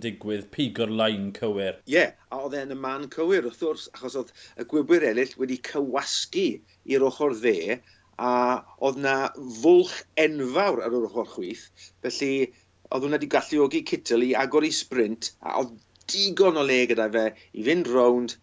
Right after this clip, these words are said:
Speaker 2: a croesi'r linell gynta.
Speaker 1: Beth o ti, beth oedd dy farn di am be ddigwyddodd dan y Dymar a trên Alexander Kristoff?
Speaker 2: Nawr, bydd rhaid i fi weld hwnna 'to, achos o'n i yn canolbwyntio gymaint ar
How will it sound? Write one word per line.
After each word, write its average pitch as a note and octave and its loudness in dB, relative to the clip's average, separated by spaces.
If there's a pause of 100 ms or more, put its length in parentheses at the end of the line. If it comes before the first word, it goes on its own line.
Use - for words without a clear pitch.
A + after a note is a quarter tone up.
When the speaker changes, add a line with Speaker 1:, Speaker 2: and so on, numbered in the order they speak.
(100)
Speaker 2:
a A2+ -4
croesi'r A#2 0
linell G#2 -4
gynta. F#2 -8 (960)
Speaker 1:
Beth G3 -4
o - -2
ti, G#3 -6 (800)
beth D#3 -10
oedd F3+ -4
dy E3+ -6
farn D#3+ 4
di D3 -2 (160)
am C#3 -2
be C#3+ -4
ddigwyddodd C3+ -4
dan B2+ 0
y A#2+ -8
Dymar A#2+ -4
a A#2 -4
trên A#2+ -4 (180)
Alexander A2 -6
Kristoff? - -12 (560)
Speaker 2:
Nawr, D#3+ 4
bydd D3 2
rhaid G3+ 4
i - 0
fi F3 6
weld D#3 4
hwnna C3 -4
'to, C3 0 (160)
achos B2+ -8
o'n C#3 -6
i D3+ -6 (320)
yn D3+ -2 (240)
canolbwyntio F3 0
gymaint D3 0 (140)
ar C#3+ 0